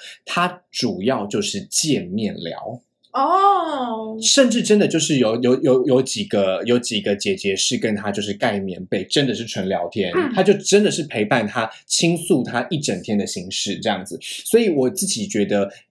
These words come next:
Speaker 1: 呃，这是他的一种风格，啊，
Speaker 2: 哦。
Speaker 1: 这是他的一种风格。那我觉得他之所以能够维持这样的状况，也是因为他自己愿意，而且他真的可以处理得来。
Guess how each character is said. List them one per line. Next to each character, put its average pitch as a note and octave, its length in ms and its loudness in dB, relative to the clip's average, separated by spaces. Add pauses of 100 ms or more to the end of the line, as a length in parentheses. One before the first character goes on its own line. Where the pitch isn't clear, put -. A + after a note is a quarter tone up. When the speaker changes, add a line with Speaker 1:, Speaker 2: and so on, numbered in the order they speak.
(140)
Speaker 1:
呃， A#2+ 220 2
这 A#3+ 180 4
是 - 160 0
他 B2 280 -4
的 G#2 260 0
一 - 20 -4
种 G#2 180 -2
风 G2+ 260 -2
格， - 280 -8 (180)
啊， A3 180 0
Speaker 2:
哦。 - 60 2
Speaker 1:
这 - 100 2
是 F3+ 80 2
他 D3+ 100 4
的 B2+ 80 0
一 A2+ 80 0
种 G#2 180 -4
风 G#2+ 180 -2
格。 G2+ 180 -2 (240)
那 G#3 120 6
我 C#3+ 160 4
觉 B2 160 2
得 C#3+ 60 2
他 D#3 160 -4
之 F3 160 -4
所 - 120 0
以 G#2+ 40 0
能 G#2 80 0
够 B2 80 4
维 G#2+ 240 0
持 - 200 -6
这 B2 100 -2
样 A2 100 -2
的 F#2+ 80 -4
状 G2+ 220 -4
况， G2+ 300 -4
也 G#2+ 140 2
是 D3 280 0
因 B2 240 0
为 A2 180 2
他 - 160 -6
自 B2+ 100 -6
己 G2+ 160 -8
愿 G#2 220 0 (100)
意， G#2 220 -4 (420)
而 D#3 100 2
且 - 120 2
他 D3 140 -4
真 D3+ 220 0
的 C#3+ 60 2
可 - 140 -2
以 G2+ 60 0
处 G2+ 180 -4
理 G2 100 -2
得 E2+ 120 -6
来。 - 320 -12